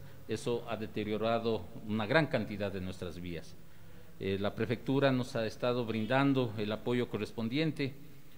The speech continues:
por lo menos una vez al año, con maquinaria para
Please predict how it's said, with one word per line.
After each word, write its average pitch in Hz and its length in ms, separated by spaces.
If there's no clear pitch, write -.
por 101 120
lo 101 60
menos 120 380
una 107 160
vez 110 260
al 110 140
año, 123 340
con 98 300
maquinaria 127 720
para 98 300